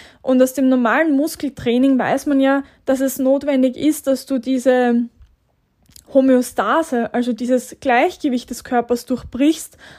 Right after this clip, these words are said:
weil er sonst gar keine Notwendigkeit sieht, aufzubauen oder etwas zu verändern und Muskulatur,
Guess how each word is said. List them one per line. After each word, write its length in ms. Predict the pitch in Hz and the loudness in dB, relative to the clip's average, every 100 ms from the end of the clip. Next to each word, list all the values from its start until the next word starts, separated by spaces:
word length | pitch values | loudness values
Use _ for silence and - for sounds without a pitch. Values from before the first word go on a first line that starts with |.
| _ | _
weil 180 | 262 254 | 0 0
er 60 | |
sonst 320 | 254 262 254 - | 0 -2 -2 -2
gar 100 | 269 | -4
keine 240 | 285 262 | 0 2
Notwendigkeit 920 | 262 262 - 285 359 330 - - 233 | 2 0 -4 -2 0 -2 -2 -4 -4
sieht, 360 | - 254 262 277 - - - _ _ | -4 0 0 0 -10 -20 -20 _ _
aufzubauen 1000 | 240 240 - - 233 240 247 285 311 320 - | 2 2 0 -6 0 2 4 2 -2 -6 -4
oder 260 | 269 254 - | 0 0 -2
etwas 280 | 240 240 | -6 -8
zu 100 | - | -10
verändern 680 | 247 - - 302 285 226 226 - | -8 -4 0 2 2 0 -6 -12
und 400 | - 240 240 - - _ _ - - _ _ _ _ _ - | -6 -2 -2 -4 -14 _ _ -20 -20 _ _ _ _ _ 0
Muskulatur, 880 | 277 - 269 254 269 311 330 311 | 0 2 0 0 4 4 6 4